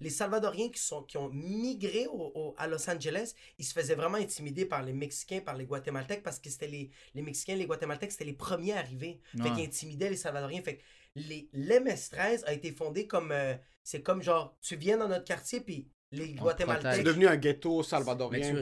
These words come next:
Speaker 2: ris,
Speaker 3: c'est
Speaker 2: mais la mafia italienne à New York, ça a commencé comme ça.
Speaker 1: Ben oui.
Speaker 2: C'était
Speaker 3: Ils devaient
Speaker 2: de la
Speaker 3: se garder
Speaker 2: protection,
Speaker 3: entre eux.
Speaker 2: c'était de
Speaker 1: C'est
Speaker 2: la
Speaker 1: le,
Speaker 2: protection,
Speaker 1: exact,
Speaker 2: c'était,
Speaker 1: l'M S treize, c'est la protection,
Speaker 2: c'était
Speaker 1: c'est
Speaker 2: une
Speaker 1: littéralement ça.
Speaker 2: cohorte, c'était
Speaker 1: Oui.
Speaker 2: une, euh,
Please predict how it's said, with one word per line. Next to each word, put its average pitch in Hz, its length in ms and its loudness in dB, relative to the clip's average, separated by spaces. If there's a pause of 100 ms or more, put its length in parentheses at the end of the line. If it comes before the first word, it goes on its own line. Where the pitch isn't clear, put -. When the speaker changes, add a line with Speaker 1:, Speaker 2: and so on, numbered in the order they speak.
Speaker 2:
ris, - 60 2
Speaker 3:
c'est - 60 0
Speaker 2:
mais 117 460 -2
la 110 320 -4
mafia 113 300 -2
italienne 120 560 -2
à 107 100 -8
New 107 140 -4
York, 139 340 -2
ça - 160 -12
a 95 60 -10
commencé 98 400 -8
comme 98 160 -8
ça. - 100 -10
Speaker 1:
Ben 123 160 -6
oui. 185 240 -2
Speaker 2:
C'était - 140 -6
Speaker 3:
Ils - 20 -2
devaient 143 140 6
Speaker 2:
de - 60 8
la 156 40 10
Speaker 3:
se - 100 2
garder 143 220 4
Speaker 2:
protection, 143 280 6
Speaker 3:
entre 143 100 4
eux. 139 40 0
Speaker 2:
c'était 123 260 -4
de 113 40 0
Speaker 1:
C'est - 60 6
Speaker 2:
la - 80 6
Speaker 1:
le, 208 40 0
Speaker 2:
protection, 143 420 0
Speaker 1:
exact, 208 120 8
Speaker 2:
c'était, 139 200 2
Speaker 1:
l'M 143 100 6
S 135 60 2
treize, 220 180 -2
c'est 190 60 -2
la 156 100 0
protection, 170 540 -2
Speaker 2:
c'était - 140 0
Speaker 1:
c'est 135 120 4
Speaker 2:
une 131 80 2
Speaker 1:
littéralement 120 320 2
ça. 135 200 -14
Speaker 2:
cohorte, 151 440 4 (100)
c'était 113 300 -2
Speaker 1:
Oui. 127 100 4
Speaker 2:
une, 120 180 2
euh, 110 520 -2